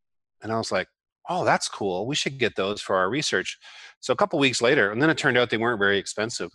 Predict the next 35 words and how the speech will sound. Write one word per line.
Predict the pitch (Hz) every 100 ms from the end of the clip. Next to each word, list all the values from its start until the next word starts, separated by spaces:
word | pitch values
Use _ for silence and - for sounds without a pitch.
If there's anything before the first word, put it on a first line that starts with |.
| -
So | -
a | -
couple | 160 143
weeks | 127 -
later, | 113 120
I | 110
gave | 104 98
the | 104
coaches | 113 104 95 90 - _ _ _
flip | - 143 -
cameras. | 101 92 92 95 - _ _ _ _ _ 120
And | 107
we | 120 185
knew | 202
about | 240 127
the | -
power | 139 123 117
of | 104
video. | 123 107 92
My | 104
friend | 110 127 123
Mike | 113 110
Hoke | - 123 -
had | 95
studied | - 113 110 98
video, | 101 98 95 90 _ - _ _ _
uh, | 101 101 95
with | 101 -
tutoring | - 139 127 110
programs | 107 92 92 95 95
and | 92
seen | - 104
huge | - - 160 151 123
impact | 127 120 - 90 82 _
when, | 95